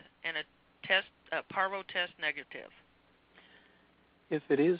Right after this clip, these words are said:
Speaker 2: possible to keep them, uh, isolated, that would be, uh, really as effective a measure as you could take to really ensure that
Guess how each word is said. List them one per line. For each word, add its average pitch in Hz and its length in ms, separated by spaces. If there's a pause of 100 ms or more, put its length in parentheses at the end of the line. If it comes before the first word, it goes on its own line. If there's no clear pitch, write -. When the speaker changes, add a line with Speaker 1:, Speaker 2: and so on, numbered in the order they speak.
(120)
Speaker 2:
possible 120 840
to - 80
keep 120 280 (140)
them, 104 400 (120)
uh, 113 300
isolated, 113 800 (480)
that 131 280
would 139 320 (140)
be, 113 540 (400)
uh, 104 500 (1000)
really 113 640 (1400)
as 113 420 (1040)
effective 139 440
a 117 80
measure 113 580
as 107 220
you 107 160 (120)
could - 160 (300)
take 123 280 (960)
to 117 80
really 117 420
ensure 107 760
that 101 200